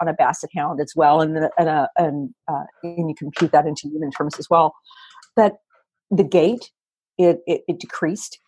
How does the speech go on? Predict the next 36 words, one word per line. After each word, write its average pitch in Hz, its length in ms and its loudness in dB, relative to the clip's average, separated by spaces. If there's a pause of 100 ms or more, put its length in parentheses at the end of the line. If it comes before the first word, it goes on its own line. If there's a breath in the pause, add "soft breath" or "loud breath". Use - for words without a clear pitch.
(240)
Uh, 156 240 2
or 170 200 0
it, 185 180 -2
his 185 180 0
gait 165 320 2 (280)
increased 175 580 0
as 160 240 2
far 165 240 2
as, 147 420 2
uh, 160 100 2
the 156 160 -6
w-, 151 260 0
the 175 40 0
way 165 200 4
he 165 100 0
walked, 170 320 0
the 160 80 0
way 156 140 2
he 156 120 -6
moved. 160 320 0
It 175 120 -4
was 160 160 -2
more 156 160 -4
fluid 185 340 2
in 156 160 -4
movement, 220 380 0 (200 loud breath)
where 170 120 0
before 165 260 2
it 185 60 2
was 156 120 0
a 165 60 2
waddle, 160 500 2 (200 loud breath)
then 180 100 2
it - 60 0
became 170 320 -2
a 147 80 -6